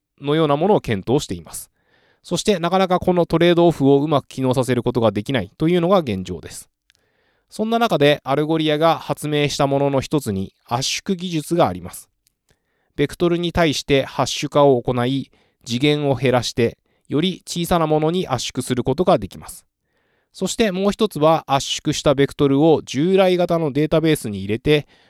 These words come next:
通常のデータベースが使用する高速比較を使用するというものです。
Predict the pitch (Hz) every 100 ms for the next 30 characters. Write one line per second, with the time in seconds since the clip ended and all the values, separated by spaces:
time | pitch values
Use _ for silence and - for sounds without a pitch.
0 | _ - 147 135 139 131 127 135 131 131
1 | 131 - 104 104 - 113 110 - 123 151
2 | - 139 135 131 131 - 147 - 175 165
3 | - _ - - 110 104 113 127 113 -
4 | _ - 104 92 90 82 -